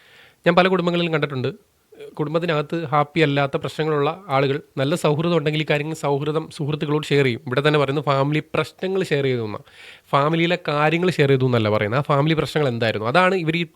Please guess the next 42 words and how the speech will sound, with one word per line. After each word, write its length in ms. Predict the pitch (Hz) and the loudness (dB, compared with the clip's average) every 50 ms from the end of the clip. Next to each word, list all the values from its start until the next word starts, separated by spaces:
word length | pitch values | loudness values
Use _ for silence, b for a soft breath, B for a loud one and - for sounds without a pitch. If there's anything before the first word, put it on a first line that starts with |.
| _ - | _ 0
പുകയ്ക്കുന്ന 360 | 147 135 139 135 165 156 156 143 | 0 0 0 0 0 2 2 2
കാര്യം. 180 | 127 117 117 120 131 | 2 2 0 0 0
അത് 60 | 156 | 0
ഇവർക്ക് 200 | 156 - - 180 151 | -2 -2 -2 0 2
പറയാൻ 200 | 156 139 143 165 160 | 2 4 4 4 2
പറ്റുന്ന 200 | 147 143 131 120 113 | 2 2 2 2 2
കാര്യം. 160 | 123 160 165 b b b b b b b b b - 131 | 2 0 0 b b b b b b b b b -2 0
എന്തുകൊണ്ട് 260 | 156 156 180 185 196 190 | 4 6 6 6 6 4
പറഞ്ഞുകൂടാന്ന് 400 | 196 180 185 208 202 196 190 185 180 | 4 4 2 2 2 2 2 4 4
ഞാൻ 100 | 170 160 - - 139 139 | 2 2 0 0 0 2
ആലോചിക്കുന്നത്, 440 | 147 151 143 143 131 131 110 - - _ _ _ - | 2 2 2 0 0 -2 -2 -4 -6 _ _ _ -4
ഈ 40 | 131 139 | 0 2
പറയുന്ന 260 | 143 139 147 151 170 - | 4 4 4 2 0 0
സുചിത്ര 280 | 160 143 147 139 156 151 151 | -2 -2 0 0 2 2 2
എന്ന് 100 | 165 175 | 2 2
പറയുന്ന 220 | 165 165 170 170 151 | 2 2 2 2 0
നടിയുടെ 280 | 139 139 147 160 175 170 - - | 0 0 2 2 0 0 2 2
പേര് 300 | 147 147 160 185 208 196 | 2 4 6 8 8 8
തന്നെ, 120 | 175 147 139 | 6 6 4
ഞങ്ങളുടെ 180 | 135 139 147 147 | 2 0 0 0
കുടുംബത്തിൽ 300 | 147 139 143 147 147 151 - | 0 0 -2 -4 -4 -4 -4
പ്രശ്നം 220 | 135 - - 160 151 | -4 -2 0 0 2
ഉണ്ടാവാൻ 220 | 143 147 147 156 156 156 - _ _ - | 2 2 2 2 0 -4 -12 _ _ -10
ഈ 40 | 143 - 147 | -6 -2 0
കാര്യം 260 | 139 143 160 180 170 | 2 2 4 4 4
വരാന്ന് 200 | 165 165 170 165 - 160 | 4 2 0 0 2 4
പേര് 260 | 160 170 190 233 220 190 | 6 6 6 6 6 4
തന്നെ 140 | 165 170 143 | 2 2 2
പറഞ്ഞു. 220 | 127 113 104 107 - - _ _ _ _ _ - - - - | 0 0 -2 -4 -8 -12 _ _ _ _ _ -20 -8 -2 0
അതിൽ 120 | 156 190 190 | 2 4 4
പറയുന്നു, 280 | 190 175 170 170 175 208 226 - - 165 | 4 4 2 0 -2 -4 -6 -6 -6 -4
ഈ 80 | 156 147 143 143 | -4 -2 0 2
കുറച്ച്, 240 | 160 156 151 156 170 151 - 165 | 0 0 2 0 -4 -4 -4 -4
ഏ, 60 | 156 143 - 131 | -4 -4 -4 -4
അത്, 120 | 135 - - 143 | -6 -6 -4 -4
ഏ, 20 | 143 135 131 | -4 -4 -4
ഭർത്താവിന് 400 | 123 127 131 135 151 147 156 160 170 175 156 | -4 -4 -2 0 0 0 0 -2 -4 -4 -2
സാമ്പത്തികമായിട്ട് 560 | - 139 135 147 143 143 151 147 147 143 139 147 | 0 0 0 0 -2 -2 -2 -2 -2 -2 -4 -6
മറ്റുള്ള 240 | 139 139 143 139 139 - | -6 -6 -8 -8 -6 -4
സഹായിക്കാനുള്ള 440 | 131 131 131 131 135 143 139 139 139 | -4 -2 -2 -2 -4 -4 -4 -6 -6
ഒരു 60 | 135 | -6
ഇതുണ്ടായിരുന്നു, 420 | 131 143 131 123 127 120 123 143 | -8 -8 -6 -6 -6 -6 -8 -10